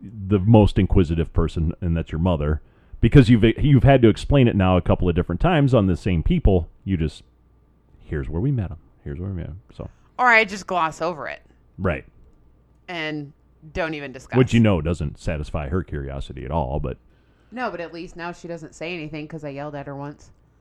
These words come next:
Speaker 1: <laughs>
Speaker 2: I'm like, "Dear Lord, woman, I have friends."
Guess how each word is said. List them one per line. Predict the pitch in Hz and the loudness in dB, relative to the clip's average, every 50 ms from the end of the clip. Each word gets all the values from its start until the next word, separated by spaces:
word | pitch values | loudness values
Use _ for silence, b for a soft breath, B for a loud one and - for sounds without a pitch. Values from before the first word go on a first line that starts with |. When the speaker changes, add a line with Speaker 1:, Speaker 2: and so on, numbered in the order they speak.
| _ _ | _ _
Speaker 1:
<laughs> | _ _ - - - - - - - | _ _ 0 0 0 0 -4 -14 -14
Speaker 2:
I'm | 196 214 226 | -12 -10 -10
like, | 233 233 233 - | -10 -10 -10 -6
"Dear | - - 392 392 392 | -2 0 2 2 2
Lord, | 262 277 311 320 277 226 202 | 4 6 6 6 6 4 2
woman, | 220 233 226 226 220 202 - | -2 0 0 -2 -4 -4 -4
I | 208 254 294 | -4 -2 -2
have | 277 202 220 240 214 - | -2 -2 -2 -2 -2 -4
friends." | - 175 185 180 156 139 123 - - - | -4 -2 -2 -2 -4 -6 -10 -14 -18 -20